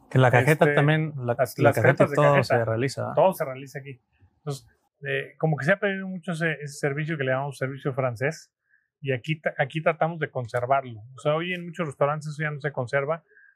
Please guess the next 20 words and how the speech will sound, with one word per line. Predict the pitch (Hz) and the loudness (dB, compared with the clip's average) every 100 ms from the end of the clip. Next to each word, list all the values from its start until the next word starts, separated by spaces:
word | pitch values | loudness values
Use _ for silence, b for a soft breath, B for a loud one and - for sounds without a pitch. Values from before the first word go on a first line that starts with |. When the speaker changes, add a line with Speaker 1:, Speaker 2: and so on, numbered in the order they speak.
| - | -10
Speaker 2:
Nos-, | 139 143 - | -8 -8 -4
son | 170 180 | -2 0
cosas | 185 170 185 | -2 -2 -6
que | - 143 | -4 -2
yo | 139 165 | 0 0
creo | - 165 170 220 _ _ _ - - - | 2 2 2 -6 _ _ _ -16 -10 -2
que | 131 131 | -2 -2
independientemente | 131 131 139 170 185 170 165 | -4 -2 -2 0 -4 -4 -4
que | 143 | -2
haya | 151 151 143 | -2 -2 -6
restaurantes, | 120 - 131 143 143 139 - _ _ _ _ - | -6 -2 -2 -2 -4 -4 -6 _ _ _ _ -12
pues, | 233 | -2
más | 185 | 0
modernos | 175 151 156 156 156 139 | 0 0 0 -2 -8 -14
y, | 139 _ 127 123 127 123 | -18 _ -12 -10 -10 -10
y | 123 | -6
con | 131 131 127 | -4 -2 -2
otra | 127 127 135 | -2 0 2
onda, | 135 147 151 151 | 2 0 -2 0
pero | 139 135 123 | -4 -4 -8